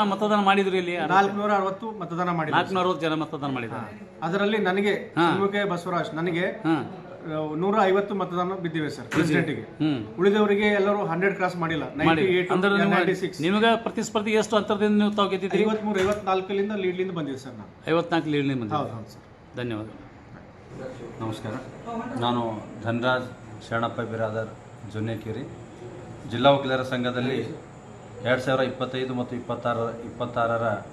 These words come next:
Speaker 3: ವರ್ಷದ ಚುನಾವಣೆಯಲ್ಲಿ ನಾನು ಪ್ರಧಾನ ಕಾರ್ಯದರ್ಶಿ ಹುದ್ದೆಗೆ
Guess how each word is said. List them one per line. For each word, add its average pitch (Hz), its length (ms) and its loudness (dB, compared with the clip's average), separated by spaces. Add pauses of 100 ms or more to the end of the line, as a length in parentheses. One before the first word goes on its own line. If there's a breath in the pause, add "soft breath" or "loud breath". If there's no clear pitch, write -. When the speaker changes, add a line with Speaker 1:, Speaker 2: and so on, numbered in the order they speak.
(540)
Speaker 3:
ವರ್ಷದ 113 460 -4 (500)
ಚುನಾವಣೆಯಲ್ಲಿ 123 800 0
ನಾನು 113 400 -4 (720)
ಪ್ರಧಾನ 135 360 4
ಕಾರ್ಯದರ್ಶಿ 127 440 2
ಹುದ್ದೆಗೆ 113 540 -4